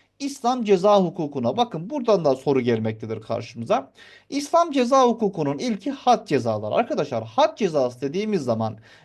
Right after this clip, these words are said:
miktarı belli olan cezalardır. Yani Allah tarafından miktarı belli. Hatta ben diyorum ki bak, hadleri bildirilmiş cezalar. Yani miktarı belirli arkadaşlar. Hakim bu cezaları değiştirilemez.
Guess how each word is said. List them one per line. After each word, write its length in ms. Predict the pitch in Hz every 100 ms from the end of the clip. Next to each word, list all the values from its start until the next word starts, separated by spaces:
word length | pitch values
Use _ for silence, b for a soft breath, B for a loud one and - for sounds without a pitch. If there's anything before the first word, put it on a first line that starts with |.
| -
miktarı 720 | 240 269 - 269 269 294 220
belli 280 | 233 233 247
olan 380 | 180 156 127
cezalardır. 680 | 120 113 113 107 101 95 92
Yani 520 | - 175 269 190 135 - _ _ _ _ _ _ _ _
Allah 360 | 151 175 247 240
tarafından 560 | 220 180 - 135 117
miktarı 500 | 113 - - 170 180
belli. 220 | 135 117 117
Hatta 320 | 120 151 135
ben 140 | 156
diyorum 160 | 170 110
ki 80 | 104
bak, 80 | b b _
hadleri 720 | - 160 160 160 151 170 202
bildirilmiş 640 | 151 143 135 127 120 117 117
cezalar. 500 | 107 107 101 78 - b b
Yani 300 | - 143 151
miktarı 540 | 147 143 - 139 147 131
belirli 440 | 123 120 113 113
arkadaşlar. 580 | 117 110 104 110 110 - b b _
Hakim 600 | - 202 247 - 302 269
bu 120 | 247
cezaları 600 | 247 226 214 214 208 185
değiştirilemez. 880 | 170 - - 131 127 113 - -